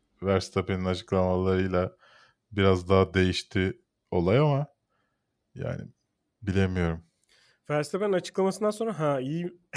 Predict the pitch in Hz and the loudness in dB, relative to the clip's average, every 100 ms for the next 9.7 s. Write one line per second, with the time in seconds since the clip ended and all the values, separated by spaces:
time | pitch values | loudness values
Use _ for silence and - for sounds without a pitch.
0 | - - - - - - 151 180 180 202 | -8 -10 -16 -20 -16 0 2 4 6 8
1 | 180 165 123 156 151 151 - 151 151 135 | 8 6 0 -2 -2 -4 -2 -2 -2 -4
2 | 123 135 113 165 190 240 202 - - 156 | -6 0 2 4 2 0 -2 -4 -4 -6
3 | - 185 185 202 - 214 190 196 214 214 | 2 4 6 4 0 -4 -2 0 2 4
4 | 180 247 - - 220 - - - - - | 4 4 2 0 -6 -10 -14 -18 -14 -10
5 | - - 294 320 285 277 294 285 277 294 | -10 -10 -10 -6 -4 -2 4 6 6 4
6 | 285 254 254 285 277 269 - 240 208 202 | 2 2 -2 -6 -10 -10 0 2 4 4
7 | 190 185 190 190 - _ _ _ _ 349 | 4 4 0 -4 -10 _ _ _ _ -20
8 | _ _ 101 190 190 208 214 185 - 165 | _ _ 2 4 4 6 4 2 -2 -2
9 | 147 147 147 147 143 143 | 0 0 0 0 -2 -4